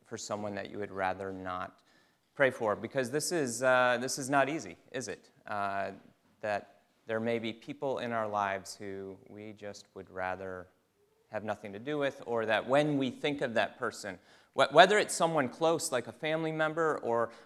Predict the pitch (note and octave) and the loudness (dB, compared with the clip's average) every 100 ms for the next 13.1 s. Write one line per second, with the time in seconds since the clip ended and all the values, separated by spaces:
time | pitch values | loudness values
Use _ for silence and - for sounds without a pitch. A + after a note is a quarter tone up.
0 | _ A#2+ A2+ D3+ C#3 C3 A#2 - F#3 F3 | _ -2 0 0 0 0 -2 -2 -4 -2
1 | D#3+ D3+ D3 - - C3 C3 B2 A#2+ - | 2 2 0 -8 -6 -4 0 2 2 0
2 | A2 - G#2 G2 - - G3+ - F3 D#3+ | -8 -4 -2 -2 -4 0 0 2 -2 -2
3 | D#3+ - _ - B2+ B2 B2 - - - | -6 -14 _ 0 4 6 4 -2 -10 -2
4 | C#3+ C#3 C#3 C#3 C3+ - A2+ G#2 G#2+ A2 | 0 4 4 4 0 -2 -4 -4 -8 2
5 | G#3+ D4 - E3+ D#3+ D#3 C3+ C#3 - C3+ | 2 2 0 2 2 -2 -4 -4 2 4
6 | C#3 C3+ A#2+ - - E3+ - A2+ G2 - | 4 4 -2 -8 -14 -14 -6 -4 -4 -8
7 | _ _ _ - B2 A#2 A2+ C3 A#2+ G2+ | _ _ _ -8 0 0 2 0 0 -2
8 | - A2+ G#2+ G#2+ A#2 A2 F#2+ G#2+ - - | -6 -6 -8 -10 -10 -10 -10 -12 -14 -12
9 | G2 G2 G2 G2 F#2 F#2 _ _ _ _ | -2 -2 -2 -4 -6 -8 _ _ _ _
10 | _ _ _ G#2 G2+ F#2+ - - - D3+ | _ _ _ -8 -4 -4 -6 -18 -12 -10
11 | C#3+ - - G1+ - _ - G#2+ G2+ G2+ | -10 -12 -14 -14 -16 _ -6 -2 -2 -6
12 | - - _ - B2 A#2+ C#3+ C3+ C3 C3 | -16 -20 _ -8 -6 -2 4 6 6 2
13 | B2 | -2